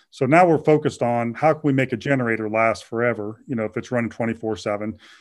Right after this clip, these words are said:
Um, like, I would really like to see us come out with a,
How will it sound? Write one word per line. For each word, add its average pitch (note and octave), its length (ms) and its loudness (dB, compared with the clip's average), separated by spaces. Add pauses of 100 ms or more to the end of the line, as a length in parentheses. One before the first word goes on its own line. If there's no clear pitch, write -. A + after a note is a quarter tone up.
(240)
Um, A2 340 -6 (120)
like, D3+ 320 4 (100)
I D#3 100 4
would C3+ 180 0
really D#3 320 6
like A#2+ 220 2
to A#2 80 -6
see B2 320 -4
us A2 140 -2
come B2 220 -2
out A#2+ 180 2
with A2+ 220 -4
a, G#2+ 360 -2